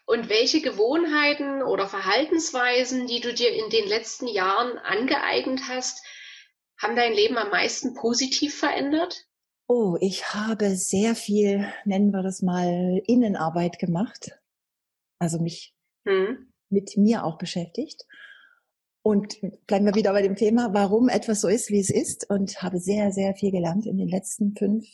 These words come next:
Speaker 2: sechs Jahren. Und das hat dazu geführt, dass ich ein wesentlich besseres Gefühl für mich habe und weiß, was ich wert bin,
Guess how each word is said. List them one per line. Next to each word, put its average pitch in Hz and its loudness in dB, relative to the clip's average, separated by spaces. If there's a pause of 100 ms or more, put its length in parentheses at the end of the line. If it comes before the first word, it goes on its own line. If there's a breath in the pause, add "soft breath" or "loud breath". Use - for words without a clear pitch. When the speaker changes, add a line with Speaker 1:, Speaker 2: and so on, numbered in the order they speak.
Speaker 2:
sechs - -6
Jahren. 185 -2 (260)
Und 196 2
das 262 -2
hat 247 0
dazu 214 2
geführt, 202 0
dass 190 0
ich - -2 (360)
ein 185 2
wesentlich 208 2
besseres 190 0
Gefühl 262 -2
für 247 0
mich 202 2
habe 196 0
und 185 0
weiß, 190 2
was 185 -2
ich 185 -2
wert 170 0
bin, 240 2